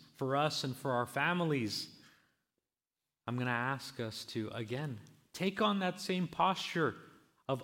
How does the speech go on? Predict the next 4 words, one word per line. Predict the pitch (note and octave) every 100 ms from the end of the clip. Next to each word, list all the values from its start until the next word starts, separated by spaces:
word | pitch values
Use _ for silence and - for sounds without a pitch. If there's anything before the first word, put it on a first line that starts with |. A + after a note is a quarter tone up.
| -
openness, | D3 D#3 D#3 C3+ A#2+ G#2+ - -
yielding, | G#2+ C3 D#3 D#3+ D#3 C3 A2+
surrender, | G#2 - C3 A#2 C3+ E3 D#3 A#2+ G#2+ - - _ _ _ _ _
and | C#3